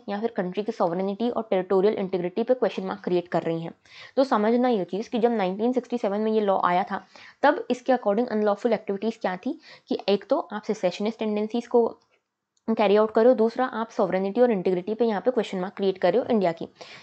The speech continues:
ये थी अनलॉफुल एक्टिविटीज। Over the time इसका जो दायरा है वो बढ़ा, ठीक है। इसमें फिर बाद में टेररिस्ट एक्टिविटीज को भी शामिल किया गया, ठीक है। अ, नेशनल सिक्योरिटी को भी शामिल किया और ये सारी चीज़ें हुई इसमें,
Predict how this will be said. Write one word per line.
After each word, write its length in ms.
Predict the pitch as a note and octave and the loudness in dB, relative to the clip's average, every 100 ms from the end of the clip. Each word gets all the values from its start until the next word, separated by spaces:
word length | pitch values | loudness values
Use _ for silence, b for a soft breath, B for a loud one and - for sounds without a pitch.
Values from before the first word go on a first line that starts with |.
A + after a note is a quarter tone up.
| B | B
ये 120 | C4 | 0
थी 120 | C4+ | 0
अनलॉफुल 440 | C4+ G3+ F3+ F3 - | -4 0 0 0 -6
एक्टिविटीज। 420 | - F3 E3 E3 - B B B | -4 -6 -4 -8 -10 B B B
Over 180 | C4 D4 | 6 6
the 100 | D#4 C4 | 4 0
time 200 | G#3+ A#3+ A#3+ | -2 -2 -4
इसका 200 | - A3 | 0 0
जो 120 | G#3+ | 2
दायरा 320 | F#3+ E3 F3+ | 2 0 0
है 120 | G#3+ | 0
वो 80 | G#3 | 2
बढ़ा, 240 | F3+ F3 - _ b b | 2 0 -4 _ b b
ठीक 140 | G#3 | -4
है। 80 | F3+ B B B | -6 B B B
इसमें 260 | A#3 B3+ | -2 0
फिर 140 | C4+ B3+ | 2 2
बाद 200 | G#3 G3 | 2 0
में 120 | A3+ | -2
टेररिस्ट 420 | A3 G3 G#3 - | 0 2 0 -2
एक्टिविटीज 440 | - - F#3 G3+ | -8 -6 -4 -4
को 120 | - G3+ | -4 -6
भी 60 | |
शामिल 300 | F3 F#3+ F#3 | -4 -4 -4
किया 160 | F#3+ G3 | -4 -4
गया, 160 | F#3+ - _ | -4 -8 _
ठीक 140 | G3 F#3+ | -8 -8
है। 240 | F#3 b b b b | -14 b b b b
अ, 40 | - | 2
नेशनल 540 | A3 G#3 G3+ G3 A3 | 4 4 0 0 0
सिक्योरिटी 460 | A3 G#3+ G3 F#3+ F#3+ | -2 0 0 0 0
को 100 | F#3+ | -2
भी 60 | |
शामिल 260 | - F#3 F#3 | -2 -4 -4
किया 160 | F#3 C4 | -2 -2
और 160 | C4 | 2
ये 60 | A3+ | 0
सारी 200 | G3+ F#3+ | 0 -4
चीज़ें 280 | G3 F3+ C4 _ - | -4 -6 -8 _ 2
हुई 160 | F#3 | 2
इसमें, 240 | E3 - | 2 -4